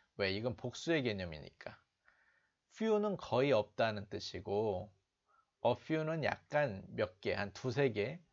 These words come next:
두세 개, 세네 개 정도 있다는 얘기, 두세 개 정도 있다는 얘기인데요.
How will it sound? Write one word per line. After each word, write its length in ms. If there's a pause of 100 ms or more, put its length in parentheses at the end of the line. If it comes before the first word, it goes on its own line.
(320)
두세 360
개, 140
세네 360
개 140
정도 280
있다는 460
얘기, 180
두세 320
개 120
정도 280
있다는 440
얘기인데요. 840